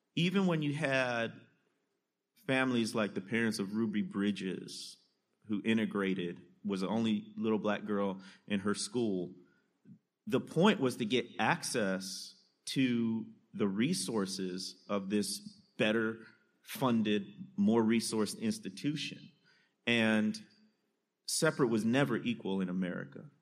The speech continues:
And so what we're trying to do, I think,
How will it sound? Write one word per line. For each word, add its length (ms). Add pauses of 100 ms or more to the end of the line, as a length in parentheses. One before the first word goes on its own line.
(580)
And 80
so 140
what 220
we're 140
trying 540
to 140
do, 680 (140)
I 140
think, 480